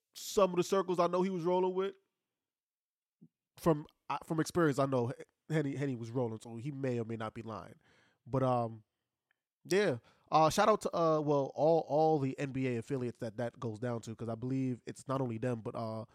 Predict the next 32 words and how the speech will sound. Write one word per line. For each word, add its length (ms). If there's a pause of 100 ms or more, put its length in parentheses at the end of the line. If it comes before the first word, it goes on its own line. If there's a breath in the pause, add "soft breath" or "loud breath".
(240 soft breath)
the 80
G 200
League 320
and 240
W 240
N 80
B 180
A 40
too 140
that 100
get 100
that 120
sponsorship. 500 (320 soft breath)
So, 240
um, 280 (720)
yeah, 240
I 60
mean, 180 (140)
I'm 160
not 240
a 40
big 160
fan 140
of 60
Hennessy, 320
but 200 (500)
fuck 180
it, 100 (420 soft breath)
get 140
that 140
money. 280 (920 soft breath)
Um, 340